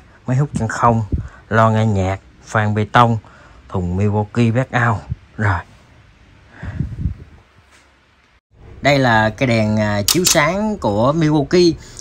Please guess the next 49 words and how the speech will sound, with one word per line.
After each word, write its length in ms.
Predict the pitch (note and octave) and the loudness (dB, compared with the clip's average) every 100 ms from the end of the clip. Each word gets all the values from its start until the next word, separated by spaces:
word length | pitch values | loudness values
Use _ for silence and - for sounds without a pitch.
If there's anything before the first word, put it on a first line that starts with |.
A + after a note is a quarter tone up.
| - | -8
xài, 420 | - A#2 A2+ A2 | 0 2 2 2
à, 140 | A2+ G#2+ | 2 0
chân 280 | A2 C#3+ C#3 | 0 2 2
pin, 240 | D3 C#3+ | 2 2
à, 360 | C#3 C#3 C3+ C3+ | 2 4 4 4
mười 240 | B2+ A2 | 4 4
tám 220 | A#2+ E3+ | 4 4
vôn, 300 | G3+ D3+ C#3+ C3 - - - - | 4 4 2 -4 -12 -16 -18 -4
da 80 | C3 | 0
đèn, 280 | A#2+ A2 G#2+ | 2 2 2
à, 200 | G#2 G#2 | 0 2
pin 180 | D3+ D#3 | 4 4
đó 80 | E3+ | 2
anh 60 | E3+ | 2
em, 140 | D3 - - | 0 -4 -8
dạng, 220 | F#2 G#2 | -6 -2
à, 120 | A2+ A#2 | -2 0
mẫu 100 | B2 | -2
đèn 180 | C3 A2 | -2 2
pin, 180 | C3+ C#3+ - - - D3 | 4 2 0 -6 -2 0
có 80 | |
thể 160 | C#3+ A2+ | 2 0
là 160 | C#3 A2+ | 0 -2
đẹp, 260 | G#2 G#2 F#2+ | -2 -2 0
à, 120 | G2 G2 | 0 0
chỉnh 260 | - A#2 | 0 0
thẳng 320 | B2 F#2 C#3 | -2 -2 -2
và 80 | D3 | -2
chỉnh 220 | G2+ G#2+ D3+ | -2 -2 0
vuông 160 | C#3+ C3+ B2+ | 2 4 4
góc 140 | C#3 - D3+ | 2 0 0
như 120 | B2 | 0
vậy 160 | G#2 G2+ | 0 0
ha. 220 | D3 C#3 - - - | 0 -2 -8 -12 -4
Đó, 160 | G#2 B2+ | -2 -2
đèn 240 | G#2+ G2 | -2 -2
ánh 140 | G#2 C3+ | -2 -2
sáng 280 | D3+ F3+ | -2 -2
màu 160 | C#3+ G2 | -2 -2
vàng. 280 | G2+ A2 F2 - - - - - - | 2 2 0 -8 -16 -16 -18 -18 -8
Cái 80 | C3+ | -2
này 280 | C3 A2+ A2 | 0 0 0
hàng 280 | A2 A2 A#2 | 0 2 4
mới 260 | C3+ G#3 F3 | 2 2 0
trăm 200 | C#3 A#2 | 0 0
trăm 220 | C3 C#3 | 0 2
nha 80 | C3+ | 0
anh 100 | |
em, 120 | C3+ | 0